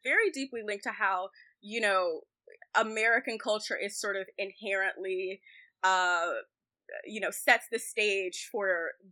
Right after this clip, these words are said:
these kind of toxicities, like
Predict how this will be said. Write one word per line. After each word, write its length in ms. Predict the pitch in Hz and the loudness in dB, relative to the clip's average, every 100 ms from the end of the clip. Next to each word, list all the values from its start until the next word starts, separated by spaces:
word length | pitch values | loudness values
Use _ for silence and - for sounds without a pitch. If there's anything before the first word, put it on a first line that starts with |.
| - | -14
these 540 | 220 208 202 - - _ _ _ _ _ - - | -10 -8 -10 -10 -12 _ _ _ _ _ -14 -6
kind 220 | 254 226 | -4 -2
of 100 | 202 - | -4 -6
toxicities, 880 | - 240 - - 214 202 - 104 - - | 0 2 2 -4 -4 -6 -10 -10 -14 -6
like 260 | 196 175 | 0 0